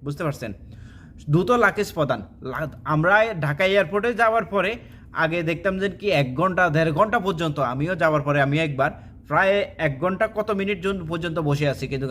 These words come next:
আমাদের লাকিজ পাই নাই। কিন্তু এখন দেখা যাচ্ছে পঁচিশ মিনিট, বিশ মিনিট, পনেরো মিনিটের ভিতরে লাকিজ চলে আসতেছে, অথচ যাত্রীদের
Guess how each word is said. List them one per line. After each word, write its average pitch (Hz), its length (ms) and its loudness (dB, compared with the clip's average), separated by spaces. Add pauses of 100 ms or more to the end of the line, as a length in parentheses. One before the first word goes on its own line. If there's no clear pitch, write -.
আমাদের 139 260 -2
লাকিজ 135 340 -2 (100)
পাই 113 160 -6
নাই। 104 140 -10 (420)
কিন্তু 156 200 0 (100)
এখন 151 300 0
দেখা 170 220 2
যাচ্ছে 185 240 -2 (420)
পঁচিশ 160 360 -4
মিনিট, 185 300 -4
বিশ 208 200 0
মিনিট, 190 300 -4
পনেরো 180 240 0
মিনিটের 196 380 2
ভিতরে 185 320 0
লাকিজ 151 320 2
চলে 151 220 2
আসতেছে, 123 380 -2 (380)
অথচ 165 240 -2 (200)
যাত্রীদের 180 440 0